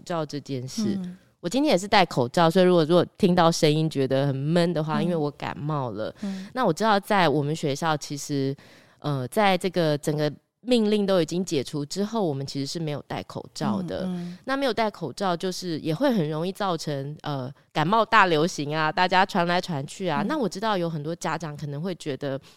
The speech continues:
Speaker 1: 每次去学校，然后就是有些生病的孩子，
Speaker 2: 嗯，
Speaker 1: 然后就弄得我们家都生病哈。
Speaker 2: 嗯。嗯，嗯。
Speaker 1: 那这个其实我是想要跟启祥老师呼应一下，就是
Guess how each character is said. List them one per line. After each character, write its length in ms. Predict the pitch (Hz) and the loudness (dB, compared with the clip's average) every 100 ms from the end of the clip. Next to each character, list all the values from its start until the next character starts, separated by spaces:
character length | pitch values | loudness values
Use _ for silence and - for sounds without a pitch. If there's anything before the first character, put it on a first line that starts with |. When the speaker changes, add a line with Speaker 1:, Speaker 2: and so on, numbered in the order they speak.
| _ _ _ _ _ - | _ _ _ _ _ -6
Speaker 1:
每 120 | 180 | -6
次 160 | - 262 | -4 -8
去 180 | - 240 | -6 -4
学 180 | 190 | -2
校， 240 | 165 214 185 | 0 4 6
然 160 | 151 170 | 4 2
后 120 | 185 | -2
就 140 | 185 | -2
是 200 | 190 190 | -6 -2
有 120 | 160 147 | -2 0
些 140 | 175 | -2
生 240 | 180 175 | -2 -4
病 200 | 175 175 | -4 -6
的 80 | 151 | -6
孩 240 | 151 147 147 | -8 -8 -8
子， 140 | 147 | -4
Speaker 2:
嗯， 40 | |
Speaker 1:
然 60 | 156 | -2
后 120 | 185 | -2
就 100 | 196 | -2
弄 220 | 208 185 180 | -2 -2 -2
得 80 | |
我 140 | 147 131 | -2 -4
们 160 | 135 | -6
家 180 | 147 156 | -4 -6
都 300 | - 190 185 | -2 2 2
生 340 | 196 190 180 180 | 2 2 2 0
病 240 | - 160 151 | 0 0 0
哈。 180 | 156 208 | -2 -4
Speaker 2:
嗯。 60 | |
嗯， 80 | 190 - 208 196 | -6 -12 -12 -10
嗯。 60 | |
Speaker 1:
那 120 | 285 359 | -6 -2
这 120 | 339 | 2
个 120 | 247 | 2
其 120 | - | 2
实 120 | 190 | 2
我 120 | 175 151 | 2 2
是 120 | 208 | -2
想 160 | 156 | -6
要 60 | 143 | -4
跟 120 | 180 | -4
启 140 | 175 151 | -6 -6
祥 200 | 156 160 | -4 -4
老 120 | 143 | -6
师 200 | - 156 | -6 -6
呼 260 | 160 190 190 | -2 -2 0
应 160 | 185 | -2
一 60 | 143 | -6
下， 200 | 180 165 | -6 -4
就 140 | 160 | -4
是 180 | 160 156 | -6 -8